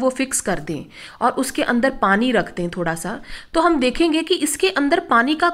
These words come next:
कॉलम जो है it will raise। Now why it will raise? Because नीचे जो हमने इसको सील कर दिया गया है,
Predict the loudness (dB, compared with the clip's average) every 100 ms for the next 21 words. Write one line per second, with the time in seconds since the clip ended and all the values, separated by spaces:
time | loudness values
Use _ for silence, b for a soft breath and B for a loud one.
0 | 4 4 4 2 2 0 0 -2 -4 2
1 | 4 4 2 0 -4 -10 b b -6 -2
2 | 0 0 -2 -4 0 0 0 -2 -4 0
3 | 0 2 2 2 2 2 2 2 2 2
4 | 2 0 0 -2 -2 4 6 6 4 0
5 | 0 -2 -2 -4 -10